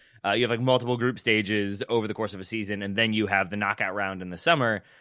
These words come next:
then somebody who picks up an injury, uh, for, like, the month that the World Cup is happening isn't as likely to miss the entire thing. At the very least, they get to experience some of that process, which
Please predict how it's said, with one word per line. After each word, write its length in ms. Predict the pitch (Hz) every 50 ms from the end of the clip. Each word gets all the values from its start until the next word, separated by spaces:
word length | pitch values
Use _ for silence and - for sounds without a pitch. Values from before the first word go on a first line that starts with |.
| - - 104
then 240 | 120 135 135 135
somebody 300 | 127 - 147 135 131 120
who 100 | 110 123
picks 280 | 117 - 135 127 - -
up 120 | 123 113
an 80 | - 110
injury, 720 | 113 120 120 113 113 113 113 110 107 104 104 101 98 - _ _ _ _ _ -
uh, 300 | - 104 101 98 95 90
for, 200 | - - 117 107
like, 240 | 104 104 98 - 87
the 80 | 120
month 300 | 120 120 117 120 123 123
that 140 | - 117 104
the 60 | -
World 220 | 104 104 104 101 -
Cup 160 | 156 160 147
is 80 | 110 95
happening 360 | 110 104 - 98 98 101 113
isn't 440 | 95 110 117 110 104 117 107 98 -
as 160 | 90 98 90
likely 260 | 107 101 95 - 98
to 80 | 92 95
miss 260 | 95 101 104 101 -
the 160 | - 101 95
entire 360 | 90 90 92 98 98 92 92
thing. 280 | 87 - - 107 98 92
At 60 | 87
the 60 | 90
very 180 | 90 98 92 90
least, 220 | 92 92 90 -
they 100 | - 98
get 200 | 87 92 - -
to 100 | - 92
experience 720 | 87 - - - - 110 107 104 95 90 87 82 - - -
some 280 | - - - 107 98 98
of 120 | 92 80
that 260 | 82 90 80 - - -
process, 540 | 101 95 87 - - - 71 71 - -
which 260 | - 113 110 - -